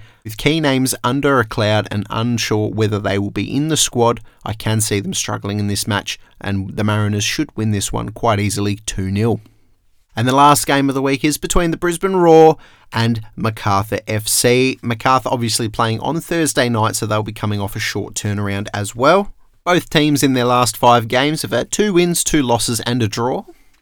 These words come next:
The last time the squads played against each other was ten months ago, back in April twenty twenty-one. It was a two one win to Brisbane Roar.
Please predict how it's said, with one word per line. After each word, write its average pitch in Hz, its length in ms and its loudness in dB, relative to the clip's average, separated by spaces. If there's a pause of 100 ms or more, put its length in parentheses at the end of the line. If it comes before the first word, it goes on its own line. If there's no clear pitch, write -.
(240)
The 104 80 -6
last 98 240 0
time 98 220 -2
the 98 80 -2
squads - 400 -2
played 139 340 2
against 120 400 0
each 117 240 -2
other 110 300 2 (260)
was 135 300 2
ten 160 200 4
months 143 300 2
ago, 127 220 4
back 135 240 2
in 127 180 -2
April 160 320 -2
twenty 135 380 -2
twenty-one. 107 680 0 (220)
It - 60 -10
was 101 120 -2
a 104 60 -2
two 151 300 0
one 113 400 -2
win 101 320 -2
to 104 100 -4
Brisbane 101 380 -4
Roar. 110 260 0